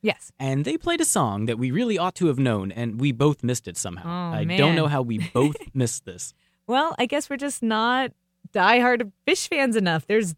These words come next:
Speaker 1: dire harder Fish fans in us, but that song was called Spock's Brain. And apparently, I don't think they had played it since, like, two thousand and three or something. It'd been a really long time.
Speaker 2: It was a bust out.
Speaker 1: And it was. So let's play a little bit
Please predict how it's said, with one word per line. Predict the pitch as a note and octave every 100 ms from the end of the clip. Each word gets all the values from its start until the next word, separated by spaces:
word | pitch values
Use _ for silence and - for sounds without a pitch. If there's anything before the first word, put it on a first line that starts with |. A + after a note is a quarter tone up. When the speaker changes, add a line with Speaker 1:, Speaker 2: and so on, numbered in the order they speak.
| _
Speaker 1:
dire | F#3 A#3+ C4
harder | C#4 D4+ F4+ G3
Fish | - F#3 -
fans | E3+ D#3 D3+
in | D#3
us, | D3+ D3+ - -
but | F#3 -
that | A3 C#4
song | - A3+ G3+ G#3
was | F#3
called | - F#3 D#3+
Spock's | - - - F3+ G#3+ - - _
Brain. | E3 F3 D3 G2 G2+ - _ _ _ -
And | G3 F#3+
apparently, | F#3+ D#4+ G#4+ -
I |
don't | C4+ E4
think | F4
they | D#4+
had | G#3+
played | - A#3 B3+
it | B3+
since, | - G3
like, | D#3+
two | - C4+
thousand | A3+ G#3 F3
and | D3+ D3+
three | B3+ D4
or | D4
something. | D4 C#4+ C#4 C#4 C4 B3+
It'd | G3
been | F3+ F#3+
a | F3
really | F#3+ A#3
long | A3+ E3 F3
time. | - C4+ D4 D4 D4 D4
Speaker 2:
It | B2+ - -
was | C#3 D3
a |
bust | C3+ A#2+ -
out. | D#2 - -
Speaker 1:
And | C#4 D#4+
it | F4
was. | F4+ G3+ -
So | A#3+ A#3 A3+ -
let's | E4 -
play | - A#4
a | A#4
little | E4+ E4 D#4+
bit | A3 G3+ -